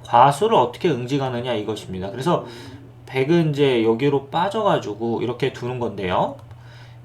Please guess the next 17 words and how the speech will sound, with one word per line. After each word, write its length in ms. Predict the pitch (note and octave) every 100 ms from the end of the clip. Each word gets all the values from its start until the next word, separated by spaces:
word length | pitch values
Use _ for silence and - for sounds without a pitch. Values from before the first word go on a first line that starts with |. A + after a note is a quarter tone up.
| - -
이 80 | B2+
장면에서 540 | F#3 F#3 F#3 F3+ G3
흑이 300 | G3+ G#3 F3
그렇다면은 920 | D3 D3+ - C#3 D3+ E3 D3+ G#2 F#2 A2
흑은 640 | C#3 C3 A#2+ C#3+ A2 F#2+
뭐, 280 | G2 F2+ - - - - - - - - - - - - - -
흑이 240 | E3+ E3
두는 300 | - C3+ C#3+
방법을 640 | - A2+ B2 B2 A#2 C3+
이렇게 640 | A2+ A2 - A#2 F#3 E4 - - -
예, 280 | A#2 A2+ G#2
연구를 500 | G#2 A#2 C#3 B2+ A#2+
해야 200 | G3 F#3+
되는데, 580 | B2+ G2+ G#2+ E3+ A2+ F#2 - - - - - - - - - - - - - - - - - - - - -
자, 180 | C3 C3
흑은 240 | C#3+ C3+
이때 560 | G#2+ - - G3 C#4+